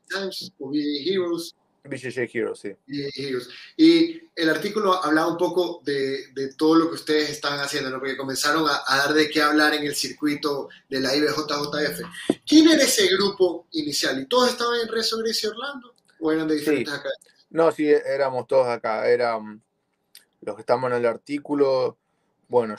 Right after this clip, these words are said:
Speaker 2: yo, Francisco Popasidero, Luca Ramasi, Malena Cesa, Enrique March y Pablo.
Speaker 1: Y Pablo, qué locura. Todos estaban entrenando entonces, ¿qué fue eso? Época de pandemia, ¿no? Más o menos, dos mil veinte.
Speaker 2: Mm, estoy pensando, creo que fue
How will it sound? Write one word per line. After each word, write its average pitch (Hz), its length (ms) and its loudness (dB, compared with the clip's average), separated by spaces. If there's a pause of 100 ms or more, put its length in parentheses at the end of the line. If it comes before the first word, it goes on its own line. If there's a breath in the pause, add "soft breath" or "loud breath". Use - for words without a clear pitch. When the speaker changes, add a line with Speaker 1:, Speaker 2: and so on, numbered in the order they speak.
Speaker 2:
yo, 143 540 4
Francisco 113 640 -4
Popasidero, 127 920 -2 (140)
Luca 110 260 -10
Ramasi, 123 640 -8
Malena 110 440 -8
Cesa, 123 640 -2 (760)
Enrique 110 380 -8
March 139 420 -2
y 110 60 -16
Pablo. 107 400 -6 (240)
Speaker 1:
Y 95 140 -18
Pablo, 85 480 -14
qué 104 100 -10
locura. 107 340 -8 (520 loud breath)
Todos 208 280 6
estaban 185 300 2
entrenando 160 460 -2
entonces, 160 400 -4
¿qué 165 100 -2
fue 156 160 -2
eso? 139 180 -4
Época 156 340 -6
de 139 60 -4
pandemia, 123 640 -2
¿no? 113 160 -6
Más 117 140 -10
o 120 120 -14
menos, 117 300 -10 (140)
dos 110 160 -12
mil 123 180 -6
veinte. 131 380 -6
Speaker 2:
Mm, - 560 -20
estoy - 180 -10
pensando, 151 540 2
creo 160 160 4
que 127 100 -6
fue 135 460 2